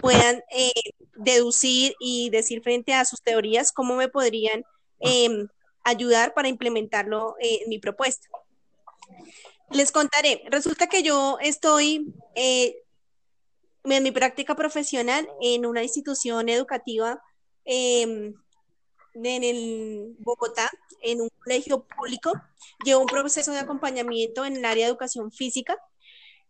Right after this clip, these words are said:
pero lo más preocupante es que este colegio no es una de las excepciones que como colegios públicos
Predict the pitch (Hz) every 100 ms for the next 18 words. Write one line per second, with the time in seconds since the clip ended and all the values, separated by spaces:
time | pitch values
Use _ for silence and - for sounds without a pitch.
0 | _ _ _ _ _ 302 262 - 349 330
1 | 339 339 320 269 269 _ _ - 285 254
2 | 269 - 302 285 302 302 277 240 240 240
3 | 254 262 302 277 269 277 285 277 277 247
4 | 220 220 - _ _ _ _ - 254 254
5 | 240 233 226 214 240 285 - - - -